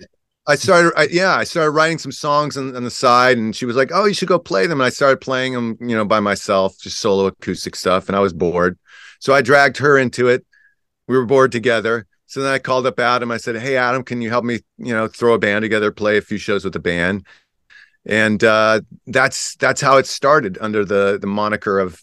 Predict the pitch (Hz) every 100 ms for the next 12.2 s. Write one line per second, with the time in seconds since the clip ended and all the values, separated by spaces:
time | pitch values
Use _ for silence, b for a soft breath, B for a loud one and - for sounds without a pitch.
0 | _ - 117 104 101 90 92 90 90 85
1 | 92 90 - 90 85 90 85 87 82 85
2 | 87 87 87 87 - 82 82 - 90 82
3 | 85 78 82 85 78 - b b b b
4 | b 107 113 101 - _ - 117 98 98
5 | 98 107 - 98 - - 92 - 92 -
6 | - - 101 92 110 - 92 82 - 101
7 | 95 101 110 110 98 120 135 110 101 107
8 | 104 101 107 101 104 98 98 90 b b
9 | b b - 127 131 123 120 117 120 120
10 | 117 101 90 90 95 92 95 90 87 107
11 | 90 92 90 90 90 - 139 143 117 135
12 | 131 127